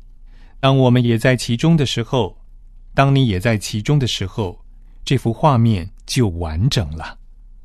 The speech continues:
神从起初就定下了这个好消息，你可以从各国中前来，你可以带着你的过犯前来，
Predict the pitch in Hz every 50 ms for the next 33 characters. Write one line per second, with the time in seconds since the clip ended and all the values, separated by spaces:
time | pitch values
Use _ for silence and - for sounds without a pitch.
0 | - - - - - - - - - - - - 165 180 - 175 185 190 180 -
1 | 143 127 123 - 160 156 151 160 151 147 - 196 180 170 151 - 165 151 135 127
2 | 123 123 - 147 127 - 117 - - 85 87 - - 117 120 - - - 80 76
3 | 78 92 107 - - - - - - - - - - - - - - - - -
4 | 139 147 147 - 170 165 143 - - 131 135 147 147 - 208 190 165 127 - 113
5 | 110 113 135 139 139 143 139 - 101 87 92 92 80 76 76 80 98 - - -
6 | - - - - - - - - 147 143 - - 160 147 131 - 151 139 131 117
7 | - 123 113 104 98 - - 123 110 98 113 - - - 175 170 143 113 98 -
8 | - 135 107 90 - - - 82 80 85 87 80 73 76 80 87